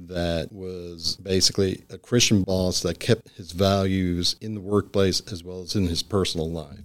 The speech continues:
And just to be under a person like that is significant. He brought me along, he brought you along, and he just tried to surround himself with basically really good people, ethical people, and that was phenomenal. I think I worked directly for him for thirty years,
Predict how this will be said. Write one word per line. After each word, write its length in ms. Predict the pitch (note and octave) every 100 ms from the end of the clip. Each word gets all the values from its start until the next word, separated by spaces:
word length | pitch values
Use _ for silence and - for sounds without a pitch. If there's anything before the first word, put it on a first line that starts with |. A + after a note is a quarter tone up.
| -
And 80 | F#2+ E2
just 420 | F#2+ A2 G#2+ -
to 520 | G#2+ G2 F#2 F2+ E2+
be 220 | - G#2
under 220 | G#2 G2 F#2
a 60 |
person 340 | - G2+ - F2+
like 200 | E2+ E2
that 320 | E2 E2 A2+
is 100 | F2
significant. 720 | G2 E2+ F#2 F2 E2+ D#2 -
He 60 | G#2
brought 240 | G#2+ G#2
me 160 | G#2+ A2
along, 300 | F#2+ E2+ D#2+
he 120 | A2+
brought 340 | - G#2+ -
you 240 | A2+ A2+ A2+
along, 420 | F2+ E2 E2 F2+
and 360 | G2 F#2+ F2+ -
he 180 | - G#2
just 280 | E2+ A2
tried 220 | - G#2+ -
to 60 |
surround 460 | E2+ - F#2 G#2+ A2
himself 440 | F2 - F2+ E2
with 140 | F2+ D2+
basically 540 | F#2+ G2+ F2 D#2 F2+
really 320 | E2+ G#2 A2
good 460 | F2 F2+ G2+ G2+ -
people, 520 | G#2 G2 G2+ F#2 G2 -
ethical 380 | G2 - G2+
people, 500 | E2 G#2 F#2+ - F#2 -
and 160 | F2+
that 160 | G2+ A2+
was 280 | G2+ E2+ D#2
phenomenal. 460 | F2+ G2 G2 E2+
I 80 | D#2+
think 220 | D#2+ G2+
I 60 | F#2
worked 320 | F2 F#2+ F2
directly 380 | F#2 F#2 F2+ F2+
for 300 | - F#2 F2+
him 220 | E2 F2+
for 340 | F2+ E2+ E2 D#2+
thirty 280 | F2 F2+
years, 600 | F2 F2+ F2+ F#2 F#2+ -